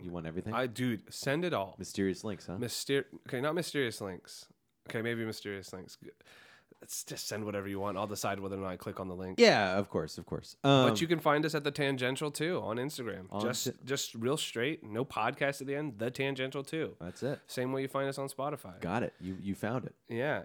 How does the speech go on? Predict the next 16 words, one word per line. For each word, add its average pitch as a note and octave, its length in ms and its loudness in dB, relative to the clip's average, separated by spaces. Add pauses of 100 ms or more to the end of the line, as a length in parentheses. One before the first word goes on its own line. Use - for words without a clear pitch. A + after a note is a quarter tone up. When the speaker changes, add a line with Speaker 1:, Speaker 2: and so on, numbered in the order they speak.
Speaker 2:
and A2 160 -2
then, A#2+ 180 0
uh, A2+ 320 2
our, A2+ 280 2
our A2 180 0
email B2+ 420 2
is A2 480 -4
tangential A#2+ 640 -2
two B2 220 -2
pod, A2+ 540 -6 (520)
P B2+ 240 -4
O C3 180 0
D C3+ 340 -4
at F2+ 200 -6
Gmail. G#2+ 600 -8 (600)
Yeah. G#2 280 -6